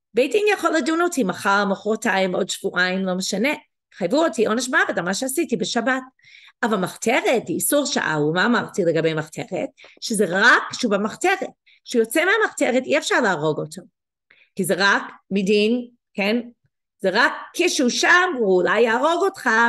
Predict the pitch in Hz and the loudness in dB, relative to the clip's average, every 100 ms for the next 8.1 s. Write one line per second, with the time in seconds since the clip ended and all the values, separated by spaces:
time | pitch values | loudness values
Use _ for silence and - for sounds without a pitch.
0 | 208 202 - 277 302 320 247 _ _ _ | 0 -4 0 2 4 2 -2 _ _ _
1 | _ - 202 185 175 262 226 214 220 190 | _ -10 -6 -6 -6 -4 -2 0 -2 -2
2 | 190 202 311 320 - _ _ - 190 196 | -4 -2 0 -2 -6 _ _ -8 -8 -6
3 | 180 - 156 143 151 143 160 277 - - | -6 -4 -4 -2 -2 -2 -2 -2 -2 -8
4 | _ _ - 175 175 185 254 214 220 233 | _ _ -8 -4 -4 0 2 4 4 2
5 | 240 202 175 269 302 - 190 - 190 269 | 2 0 0 2 2 0 -4 -2 0 0
6 | 466 294 247 175 170 151 160 156 147 - | 2 0 -2 -4 -2 -2 -2 -2 -4 -12
7 | - 185 151 143 - 165 151 143 143 - | -10 -4 -4 -4 -4 -4 -2 -4 -6 -4
8 | 269 | -4